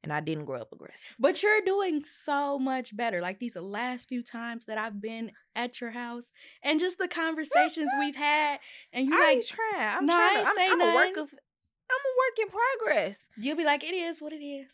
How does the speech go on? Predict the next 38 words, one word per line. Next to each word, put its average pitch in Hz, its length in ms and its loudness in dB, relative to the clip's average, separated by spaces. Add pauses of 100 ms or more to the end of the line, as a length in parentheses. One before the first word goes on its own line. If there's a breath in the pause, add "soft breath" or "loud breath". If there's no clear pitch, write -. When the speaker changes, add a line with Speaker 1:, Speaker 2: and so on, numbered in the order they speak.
Speaker 2:
I 277 140 -6
ain't 359 100 -2
Speaker 1:
And 294 80 -6
Speaker 2:
say 302 160 6
Speaker 1:
it's, - 100 6
Speaker 2:
nothing." 277 260 0
Speaker 1:
it's 494 140 2
Speaker 2:
And 262 120 4
I'm 330 40 6
Speaker 1:
giving 302 220 6
Speaker 2:
like, 240 80 4
Speaker 1:
very 247 400 8
it 208 100 6
is 202 220 6
what 196 160 4
it 196 80 0
is. 202 180 4
Like, 247 160 6
sometimes 480 760 0
if 294 60 -10
you 330 180 2
really 339 220 2
do, 294 180 2
like, 226 220 4
you, 240 120 -8
one 349 180 0
day 339 100 4
you 320 120 -2
wake 311 160 4
up 294 100 0
and 277 80 -4
you 294 120 -4
just 262 200 -6
get 175 160 -6
tired 208 380 -8
of 165 100 -12
the 170 60 -12
bullshit. 170 720 -6